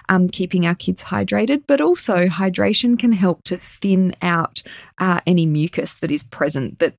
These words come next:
will be exacerbating a cough. So keeping your kids hydrated with things like water, of course, um, but even things like bone broth can be great. So, uh, you know, you can incorporate that into meals. So soupy meals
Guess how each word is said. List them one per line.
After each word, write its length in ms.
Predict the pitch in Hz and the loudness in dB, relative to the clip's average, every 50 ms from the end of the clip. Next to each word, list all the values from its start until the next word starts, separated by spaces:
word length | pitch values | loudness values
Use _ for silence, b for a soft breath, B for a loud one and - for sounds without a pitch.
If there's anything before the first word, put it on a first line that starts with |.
| _ | _
will 180 | 170 170 170 170 | -2 0 0 0
be 340 | 165 - 165 151 156 - - | 0 0 0 0 0 0 -2
exacerbating 1120 | 170 160 185 170 151 160 170 - - - 180 170 131 - 160 180 - - - - 123 147 B B B B B B B - | -2 -2 -2 -2 -2 -2 -2 -2 -2 -2 -2 -2 -4 -4 -4 -4 -4 -6 -6 -8 -10 -12 B B B B B B B -4
a 80 | 196 | -4
cough. 540 | 202 - - - 165 - - - - - - _ _ _ _ | -4 -4 -4 -4 -4 -4 -6 -10 -16 -20 -20 _ _ _ _
So 200 | - - 180 175 | -4 -2 -2 -2
keeping 380 | - - 240 233 - 247 226 | 0 -2 -2 0 2 2 2
your 120 | 220 196 190 | 2 2 0
kids 320 | - - - 185 - - | -2 -6 -8 -6 -6 -8
hydrated 760 | - - - - 165 165 175 180 - 185 175 180 185 180 185 | -10 -8 -6 -2 0 0 0 0 0 0 2 2 2 0 0
with 160 | 202 220 214 - | 0 -2 -4 -2
things 320 | - 339 349 392 415 381 - | -2 -2 0 0 -2 0 0
like 440 | 190 175 170 165 165 - - - - - | 0 2 2 0 0 -2 -6 -10 -10 -8
water, 580 | 165 165 170 160 160 180 - - - - 208 233 - | -2 2 4 4 4 2 2 0 0 0 0 -2 -2
of 160 | - 285 - - | -4 -6 -6 -6
course, 580 | - - 180 117 92 - 254 269 - - - B B B B B B B - | -2 0 2 4 6 4 4 4 2 -4 -6 B B B B B B B 0
um, 240 | - 196 196 185 - - | 2 4 4 2 0 -2
but 100 | 226 220 | 0 2
even 280 | - 294 330 403 392 359 | 4 4 4 2 0 0
things 260 | - 269 233 214 196 | 2 2 2 2 0
like 140 | 196 165 - 165 156 - | -2 -2 -4 -6 -4 0
bone 320 | - 160 160 170 180 190 | 2 4 6 6 4 4
broth 300 | - 160 147 165 - - | 4 0 -2 -2 -4 -4
can 140 | - - 190 | 0 0 2
be 120 | 170 170 151 | 2 0 -2
great. 500 | - - - 69 - 131 - - - B B B B B B | 0 0 0 2 2 0 -2 -2 -6 B B B B B B
So, 360 | - - 185 175 170 160 160 - - - | -2 2 2 4 4 4 2 0 -2 -4
uh, 320 | - 170 170 170 90 85 - - - _ - | -6 -4 -2 -2 -4 -4 -6 -8 -12 _ -14
you 180 | - - 180 190 | -6 -2 0 0
know, 80 | 170 | 2
you 160 | 160 170 180 | 0 -2 -4
can 120 | - - 185 | -4 -2 -2
incorporate 680 | 165 170 - - - 185 180 - 202 190 180 170 - | -2 -2 -2 -2 -4 -4 -2 0 0 0 0 0 -2
that 160 | - 165 - - _ | -4 -6 -6 -4 _
into 400 | - 180 180 175 - - 170 165 | 0 0 2 2 0 0 0 2
meals. 580 | 156 156 160 165 160 156 143 143 139 - - - | 4 4 4 4 4 4 2 -2 -4 -4 -4 -4
So 240 | - 170 156 156 160 | -2 -2 -2 -2 -2
soupy 640 | - - - - - 233 240 233 202 - 208 185 | -4 -4 -4 0 4 4 4 4 4 2 2 2
meals 560 | 170 156 147 143 139 131 117 120 139 160 - | 2 2 2 0 0 0 0 -2 -2 -4 -6